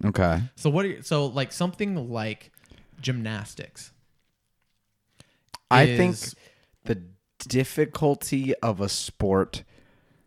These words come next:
Speaker 1: is measured in how hard is it to be the very greatest?
Speaker 2: Regar-, like, across the board.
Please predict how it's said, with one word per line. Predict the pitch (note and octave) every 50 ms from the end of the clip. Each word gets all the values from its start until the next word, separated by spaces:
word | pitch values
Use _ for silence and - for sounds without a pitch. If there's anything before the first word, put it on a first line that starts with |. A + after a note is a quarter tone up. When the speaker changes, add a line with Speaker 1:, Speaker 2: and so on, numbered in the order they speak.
| _ _ - - _ _ - _ _ -
Speaker 1:
is | B2+ A#2+ G#2 F2 F#2+
measured | G2 G#2 G2+ G2+ G2 F2 F#2+ G2+ G2 F2+ G2+ -
in | - G2+ G2+ G2 F#2+ F#2 F2+ F2+ F2+ F2+ F2 E2+ - - _ _ _ _ _ _ _ _ _ _
how | - - - C3 C#3 D#3+ D#3+
hard | C#3+ B2+ C3 C3 B2+ B2
is | A#2 G#2+ A2
it | A2+ - - -
to | A2+ G2+
be | E2 - - - G2+ F#2+ F#2+ F#2+ F2+ F2 - - _ _ _ _ _ _ _ _ _ _ _ _ _ _ _ _ _ _ -
the | E2+ F2 F#2 G#2 G2 F2+
very | D#2+ D#2 D2 D2 F#2 G2 G2 G2+ G2 G2 G2 F#2+ E2
greatest? | - - F#2 E2+ E2 D#2+ C#2+ - A#1+ - - - - - - - - _ _ _ _ _ _ _ _ _ _ _ _ _ _ _ _ _ _ _ _ _ _ _ _ _ _ _ _ -
Speaker 2:
Regar-, | A#2+ B2 B2 A2+ A#2 - B2+ A2 - - -
like, | C3+ A#2+ G#2+ - -
across | - B2+ - - B2+ A#2+ A2+ A2 -
the | - A#2
board. | G2+ G2+ F#2 - - -